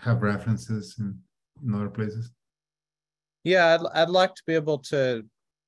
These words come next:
Speaker 2: point people, "Hey, there's new best practices that were just published and they're in the,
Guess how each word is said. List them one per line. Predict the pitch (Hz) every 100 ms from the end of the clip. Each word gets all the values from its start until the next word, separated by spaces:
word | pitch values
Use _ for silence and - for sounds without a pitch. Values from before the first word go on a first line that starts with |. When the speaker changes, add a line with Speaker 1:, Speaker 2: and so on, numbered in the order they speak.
| _ _ _
Speaker 2:
point | 160 160 -
people, | 147 127 123 110
"Hey, | 123 165 165
there's | 160 156 139 - - _ - 127 - _
new | 139 160
best | 156 151 143 -
practices | 156 147 143 - 151 135 123 -
that | - 120
were | 117
just | 120 127 - -
published | 143 131 131 127 - -
and | 123 117
they're | 113
in | - 120 123 120
the, | 113 107 110